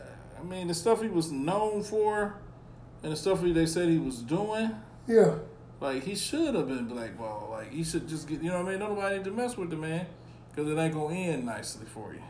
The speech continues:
Speaker 1: That's why I
Speaker 2: Right.
Speaker 1: think he was blackballed.
Speaker 2: Right.
Speaker 1: Now, you know what I'm saying? Sometimes it ain't warranted, but some cases it is.
Speaker 2: Well, and then another thing, too, you know, uh, in my opinion,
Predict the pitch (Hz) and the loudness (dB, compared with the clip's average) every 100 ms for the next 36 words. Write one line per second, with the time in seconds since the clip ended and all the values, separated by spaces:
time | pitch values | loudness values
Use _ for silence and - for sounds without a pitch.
0 | - - - - - 160 160 151 160 156 | -18 -18 -18 -18 -4 -2 0 0 4 4
1 | 139 135 143 123 120 120 117 104 107 101 | 2 -2 -4 -6 -6 -6 -6 -8 -8 -10
2 | - - - - 139 120 135 135 123 147 | -10 -14 -16 -8 -4 -2 -2 -4 -4 -4
3 | 139 135 143 151 165 165 151 143 143 139 | -6 -6 -4 0 0 2 2 2 0 0
4 | 131 135 143 143 - - - - - - | 0 0 0 -2 -8 -16 -18 -20 -12 2
5 | 185 180 - - - - - - - - | 4 4 2 -12 -16 -16 -18 -18 -18 -20
6 | - - - - - - 143 - 143 135 | -20 -18 -18 -16 -10 -4 -4 0 0 0
7 | 131 127 135 175 165 - - - - - | -2 -4 0 2 0 -4 -12 -16 -16 -18
8 | - 196 214 196 220 202 233 233 220 208 | 4 10 12 12 10 10 10 8 6 6
9 | 180 240 262 214 165 - 190 180 160 151 | 6 4 2 2 -6 0 2 4 4 2
10 | - - - 180 170 151 135 - - - | -4 -14 -8 2 4 6 4 -2 -12 -18
11 | - - - - 160 180 165 160 220 214 | -16 -16 -16 -10 0 4 6 6 4 4
12 | 170 - | 2 -2